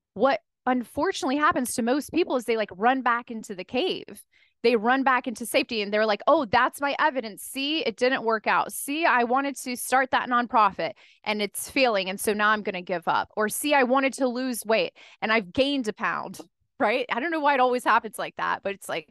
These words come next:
"Okay, now I've gained a pound." So instead of just giving up at the first sign of challenge and making that challenge mean that you're a failure, the solution is to be consistent and to just decide, like, "I'm not quitting.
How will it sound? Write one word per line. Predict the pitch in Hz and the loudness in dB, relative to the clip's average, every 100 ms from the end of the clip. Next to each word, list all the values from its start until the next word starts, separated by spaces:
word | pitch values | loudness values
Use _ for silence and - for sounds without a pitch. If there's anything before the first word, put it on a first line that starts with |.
| - | -10
"Okay, | 220 302 247 | -2 0 2
now | 226 254 | 4 4
I've | 262 | 4
gained | 247 285 240 | 0 -2 -4
a | |
pound." | 226 170 - - - - - | -4 -4 -6 -14 -20 -20 -20
So | - 302 262 | -2 2 4
instead | 262 240 - 269 359 | 2 0 0 2 4
of | 359 | 4
just | 285 - 180 143 | 0 -2 -6 -4
giving | 220 302 226 220 185 - | 2 2 2 -4 -4 -4
up | 180 349 240 294 - | 2 4 4 2 -2
at | 214 | -4
the | 202 | -2
first | 190 - 240 285 | -4 0 2 2
sign | - 240 | 0 -2
of | 202 160 | -2 -8
challenge | - - 220 349 320 190 190 - | -12 -6 -2 0 0 -2 -4 -4
and | 196 190 | -6 -4
making | 214 294 277 | -4 -2 -2
that | 240 - | -2 -4
challenge | - 220 262 262 202 | -6 -4 -2 -2 -4
mean | 190 220 262 | -6 -2 -2
that | 226 | 0
you're | 202 170 | 0 0
a | |
failure, | 170 - 220 392 370 180 - 240 339 - - _ - | -2 -4 0 2 2 0 -2 -4 -6 -12 -20 _ -2
the | 277 | -2
solution | 269 247 403 - 392 | 0 2 2 2 -4
is | 277 | -4
to | 247 | -4
be | 196 320 | -4 -4
consistent | 294 214 - 453 - 165 - - - | -6 -6 -2 -2 -2 -8 -8 -8 -6
and | 220 | -4
to | 269 | -2
just | 220 269 - | -2 -2 -2
decide, | 226 - 220 302 | -4 2 2 4
like, | 262 220 - | 2 0 2
"I'm | 311 539 | 2 4
not | 494 | 2
quitting. | - 466 480 - | 2 0 0 -4